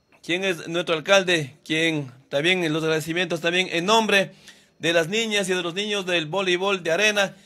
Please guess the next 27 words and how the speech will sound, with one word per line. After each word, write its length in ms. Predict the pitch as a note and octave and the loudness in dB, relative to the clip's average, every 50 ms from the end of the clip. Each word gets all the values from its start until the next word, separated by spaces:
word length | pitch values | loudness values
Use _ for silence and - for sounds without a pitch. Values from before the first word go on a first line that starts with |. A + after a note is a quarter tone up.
| _ _ - - _ _ _ | _ _ -20 -20 _ _ _
de 180 | - D3+ D#3 | -2 0 2
los 220 | D3+ D#3+ D#3+ D#3 D3+ | 4 4 2 2 0
señores 360 | E3+ E3 F#3 G3+ G3+ F#3+ D#3+ | -2 -2 -2 0 0 -2 -4
padres 280 | D3+ - G3+ G#3 F#3+ F#3 | 4 4 6 6 6 2
de 60 | F#3 | 0
familia 460 | F3+ F#3 G3 G3+ G3+ G3+ G3+ F#3 - | 0 0 0 0 0 2 2 0 2
por 160 | F3 F3 E3+ | 0 -2 2
la, 280 | E3 E3 D#3 D3 D3 - _ _ _ - _ _ _ _ | 2 2 2 0 -2 -10 _ _ _ -20 _ _ _ _
por 160 | D3+ E3 F3 | 0 0 0
esa 200 | G3+ F#3+ G3+ F3+ | 0 -2 -4 -6
gestión 720 | D#3 D#3+ D#3 D3 - - F3+ G#3 A3 A3 A3+ G#3+ F#3+ D3+ - - _ _ _ _ _ _ _ | -4 -8 -10 -10 -12 -10 -4 -2 -2 -2 -2 -4 -6 -10 -14 -20 _ _ _ _ _ _ _
en 180 | - - D#3 D#3 | -6 -4 -2 0
beneficio 560 | D#3 E3 D#3 D3+ D3+ F#3 G3 F#3 - F#3 F3 | 0 0 -2 -2 -4 -4 -6 -4 -4 -4 -2
de 140 | D#3 E3+ D#3+ | -2 -2 -2
nuestra 360 | E3 F3+ F#3 F3+ - F3 D#3+ | 0 0 0 0 2 0 0
niñez 460 | D3+ D3+ D#3 E3+ F3+ F#3+ F#3 - - - | 0 0 0 0 0 0 0 -2 -6 -8
y 80 | D3 | -10
juventud 420 | D3+ D3+ D#3 C#3+ D#3 D3 F3+ F3+ D#3+ | -8 -6 -6 -8 -6 -4 -4 -2 -2
de 60 | D#3+ | -2
acá 240 | D3 D3 E3+ E3+ E3 | -4 0 0 0 0
del 160 | D3+ D3 - | 0 -2 -4
Cantón 460 | - C#3+ C#3 C3+ - F3+ F#3 F#3 F3+ | -4 -6 -6 -6 -6 -6 -6 -6 -4
Morona 400 | E3+ F3 F#3+ G3 G3 F#3+ F#3 E3+ - | -4 -2 0 0 0 -2 -2 -4 -4
y 100 | C#3+ D3 | -4 -2
de 100 | D3 D3 | 0 0
la 140 | D3 D3 - | 0 0 -2
provincia, 440 | D#3+ F3 F#3+ G3 D#3+ F#3+ F#3+ E3+ | -2 -4 -4 -4 -4 -6 -6 -8